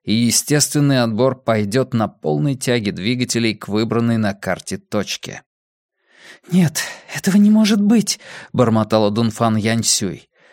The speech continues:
Ее никто не слышал. Она говорила сама с собой, как бы отвечая на свое упоминание Бога. Она никогда не верила в Бога, но теперь начала искренне молиться. «Вы сошли с ума!»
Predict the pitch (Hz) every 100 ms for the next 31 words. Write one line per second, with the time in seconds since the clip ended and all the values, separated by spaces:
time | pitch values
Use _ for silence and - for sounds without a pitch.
0 | _ - 95 123 127 - 139 131 - 170
1 | - - - _ - 135 139 139 143 151
2 | 139 - 135 143 - - 143 160 113 -
3 | - 147 156 147 139 131 - 139 147 135
4 | - 113 131 143 123 123 120 123 127 120
5 | 113 127 151 - - _ _ _ _ _
6 | - 117 165 175 170 160 175 175 175 165
7 | 104 104 131 139 104 95 95 156 117 95
8 | - _ _ 131 127 160 160 156 156 160
9 | 156 151 127 - 135 131 127 131 123 76
10 | - - 71 _ _ _ _ _ _ 58
11 | 101 170 151 180 143 185 202 - 196 226
12 | 233 254 107